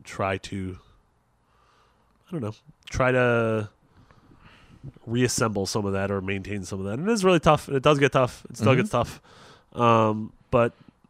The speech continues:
Speaker 1: I don't know. I've, I'm, I've been fortunate enough to where those, uh,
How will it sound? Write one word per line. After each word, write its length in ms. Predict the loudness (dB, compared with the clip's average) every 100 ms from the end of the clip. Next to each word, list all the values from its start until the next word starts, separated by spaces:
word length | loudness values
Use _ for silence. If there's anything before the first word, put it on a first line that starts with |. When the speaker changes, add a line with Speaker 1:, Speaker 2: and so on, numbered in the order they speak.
| -16
Speaker 1:
I 40 | -8
don't 80 | -4
know. 200 | -4 -2
I've, 180 | -4
I'm, 200 | -2 -2
I've 160 | 0 2
been 120 | 0
fortunate 320 | 0 0 0
enough 100 | -4
to 80 | 0
where 120 | -2 0
those, 520 | 0 0 -2 -6 -10 _ -20 -20 _ _ _ _ _ -8
uh, 500 | -4 -2 -2 -4